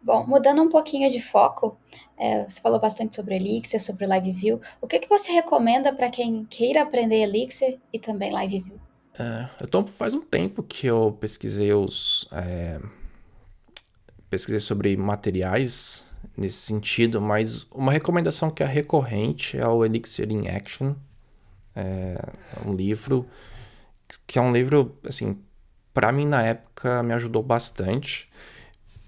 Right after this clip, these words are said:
Speaker 2: principalmente porque eu, como vim da área de orientação a objeto, né, trabalhava com Ruby, trabalhei com Java,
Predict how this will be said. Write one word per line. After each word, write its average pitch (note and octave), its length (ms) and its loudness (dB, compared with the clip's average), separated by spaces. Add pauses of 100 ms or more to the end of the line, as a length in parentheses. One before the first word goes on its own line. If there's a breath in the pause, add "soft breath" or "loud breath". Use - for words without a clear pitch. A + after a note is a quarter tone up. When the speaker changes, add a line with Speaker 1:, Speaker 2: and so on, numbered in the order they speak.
(180)
Speaker 2:
principalmente D#3 960 0
porque B2+ 920 0 (320)
eu, C#3 140 2
como E3+ 260 0
vim C#3 300 0
da A#2+ 160 4
área A2 260 2
de G#2 480 -4
orientação G#2+ 420 -4
a - 20 -6
objeto, G#2 580 -2 (100)
né, - 80 -10
trabalhava G2+ 380 -6
com G2+ 160 -12
Ruby, A2 720 2
trabalhei G2+ 340 -8
com - 180 -12
Java, G2+ 960 -4